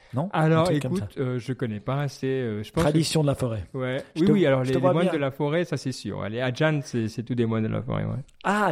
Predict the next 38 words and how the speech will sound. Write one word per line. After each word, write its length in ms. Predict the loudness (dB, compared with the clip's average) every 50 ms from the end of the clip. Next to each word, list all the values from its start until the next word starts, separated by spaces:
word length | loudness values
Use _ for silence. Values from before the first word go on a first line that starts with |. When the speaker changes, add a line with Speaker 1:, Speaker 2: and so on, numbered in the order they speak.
| 0 0
Speaker 1:
les 160 | 0 0 2
Ajahn, 380 | 2 0 0 0 0 0 0 0
c'est 140 | 0 -2 -4
tous 240 | -2 -2 -4 -2 -2
les 140 | -2 -4 0 0
moines 160 | 0 0 0
de 60 | 0
la 100 | 0 0
forêt. 300 | 2 2 2 2 2 0
Maintenant, 340 | 0 0 0 0 2 2 0
je 100 | 0 -2
comprends, 540 | -4 -4 -2 -2 -2 -2 0 2 2 2 2
je 80 | 2
commence 340 | 0 0 0 2 0 2 2
à 80 | 0 0
être 160 | 0 -4 -6 -2
un 140 | 0 0 0
peu 220 | 2 2 2 2
plus 360 | 2 0 0 2 2 2 2
instruit 400 | 2 0 0 -2 -4 -4 -4 -2
dans, 200 | -2 0 0 -2 -2 -4 -4
dans 140 | -2 -2 -2
ce 80 | 0
domaine-là. 420 | 0 0 0 0 0 -2 -4 -6 -6 -4
En 80 | -6
tout 120 | -4 -4 -2
cas, 220 | 0 0 0 0 -2
je 120 | -6 -10
vous 100 | -8 -6
mettrai 260 | -6 -6 -6 -6 -6 -6
un 80 | -6
lien 260 | -6 -4 -6 -6 -6 -8
sur 220 | -8 -10 -10 -8
la 80 | -8 -6
méditation 540 | -6 -8 -8 -8 -6 -6 -6 -4 -4 -6 -4
à 40 |
les 120 | -4 -4 -4
faire. 200 | -2 -4 -4